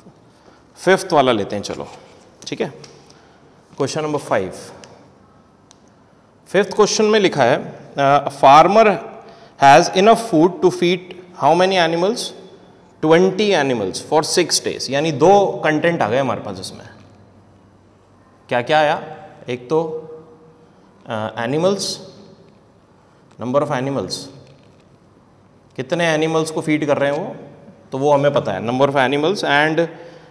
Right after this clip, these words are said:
number of days, number of days, कितने दिन। देखो खाना आता है हमारे animals के, जो लोग करते हैं cattle farming वगैरह, तो उनके लिए, अ, जो है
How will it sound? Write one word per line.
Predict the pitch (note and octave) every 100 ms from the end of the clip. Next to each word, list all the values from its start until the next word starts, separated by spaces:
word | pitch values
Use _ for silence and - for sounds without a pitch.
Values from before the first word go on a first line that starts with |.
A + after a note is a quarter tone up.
| -
number | C3 D3+ F3
of | D3+
days, | D3+ D#3+ G#2+ - - - - - G#2+
number | A#2 C3 D3+
of | C#3+ C#3+ G2+
days, | A2+ F#2 - - - - - _ _ _ _ _ _ _ _ _ -
कितने | C3 D#3+ D#3
दिन। | B2 C3 E2+ D2+ - - - - - - _ - - -
देखो | C#3 F3+
खाना | C#3+ C3+ D#3+
आता | C#3 D3+
है | C#3 C#3 -
हमारे | - A#2+ B2 B2+ A#2+ B2+ -
animals | A#2+ C3 C3+ C3
के, | C3+ B2+
जो | A#2 B2+
लोग | C3 C3 -
करते | - A#2+
हैं | B2+
cattle | A#2 A#2+
farming | A#2+ A#2 A#2+ B2
वगैरह, | A2 A2 D3 - - - -
तो | C3+
उनके | D3 D3+
लिए, | D3+ D#3+
अ, | D#3+ D#3+ - - B2+
जो | A#2+ A#2 A#2 B2+
है | C3+ C#3+ C#3+ C#3+